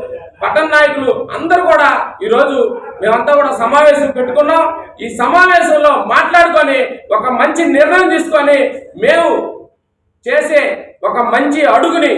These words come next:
ముందడుగుని ప్రజల కోసం, బడుగు బలహీన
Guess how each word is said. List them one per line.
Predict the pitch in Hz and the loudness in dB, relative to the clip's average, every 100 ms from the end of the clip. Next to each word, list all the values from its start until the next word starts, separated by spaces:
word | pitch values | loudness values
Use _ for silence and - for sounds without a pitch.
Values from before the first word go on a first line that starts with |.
| - | -4
ముందడుగుని | 233 285 330 330 277 269 226 - - - | -2 2 2 2 -2 -2 -4 -6 -14 -8
ప్రజల | 254 262 339 330 | -4 -2 0 2
కోసం, | 302 - - - - - - | 2 0 -2 -6 -14 -18 -6
బడుగు | 226 311 302 | -4 -2 0
బలహీన | 277 302 320 | 2 2 2